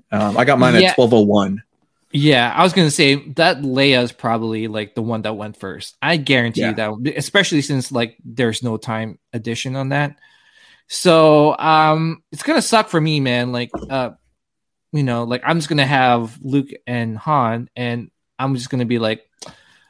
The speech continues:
Speaker 2: "All right, uh, I don't have Leia, but these are
Speaker 1: Hey, hey,
Speaker 2: awesome
Speaker 1: P J,
Speaker 2: print." Yeah.
Speaker 1: I, I bet if you go on eBay, I bet you there's that Leia for probably about quadruple already.
Speaker 2: Oh, yeah, let me
Speaker 1: <laughs>
Speaker 2: actually speak.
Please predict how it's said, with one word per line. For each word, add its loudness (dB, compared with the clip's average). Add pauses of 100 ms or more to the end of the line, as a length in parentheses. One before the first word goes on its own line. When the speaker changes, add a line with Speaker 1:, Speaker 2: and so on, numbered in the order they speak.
(240)
Speaker 2:
"All -2
right, 2 (100)
uh, 0
I -2
don't -4
have -4
Leia, -2 (180)
but -6
these -6
are 2
Speaker 1:
Hey, 0
hey, -10
Speaker 2:
awesome -4
Speaker 1:
P 2
J, 4
Speaker 2:
print." -10 (100)
Yeah. 0
Speaker 1:
I, 4
I 2
bet 2
if -2
you 6
go 4
on 4
eBay, -2
I -4
bet 0
you -2
there's 2
that 2
Leia 2
for -2
probably 0
about 0
quadruple -2
already. 4
Speaker 2:
Oh, 4
yeah, 6
let 0
me -10
Speaker 1:
<laughs> -8
Speaker 2:
actually 0
speak. 0